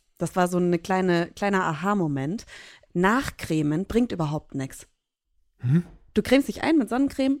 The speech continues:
Speaker 1: und dann hält das, ähm, je nach Hauttyp eine gewisse Zeit. Bei uns halt so wahrscheinlich mit fünfziger Sonnencreme maximal eine Stunde.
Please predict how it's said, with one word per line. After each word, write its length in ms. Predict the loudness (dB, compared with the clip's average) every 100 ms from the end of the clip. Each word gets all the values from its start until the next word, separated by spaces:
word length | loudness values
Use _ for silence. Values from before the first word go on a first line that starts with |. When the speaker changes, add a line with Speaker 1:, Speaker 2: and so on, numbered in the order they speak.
| _
Speaker 1:
und 120 | 0 0
dann 140 | 0
hält 240 | 0 0
das, 260 | 0 -2 -6 -6
ähm, 280 | 0 0 0
je 120 | 0
nach 280 | -2 -2 -2
Hauttyp 460 | -2 0 0 0 -2 -12 -20 _
eine 160 | 2 2
gewisse 380 | 2 -2 -2 -6
Zeit. 580 | -2 0 0 -2 -6 -20 _ -2
Bei 100 | 0
uns 260 | 2 0 0
halt 200 | -2 -2
so 140 | -4
wahrscheinlich 440 | -2 0 2 2 -2
mit 140 | -4
fünfziger 460 | -2 -4 -2 -2 0
Sonnencreme 600 | 0 0 -2 -2 -2 -2
maximal 360 | -4 -2 0 2
eine 120 | 0
Stunde. 420 | 0 0 2 2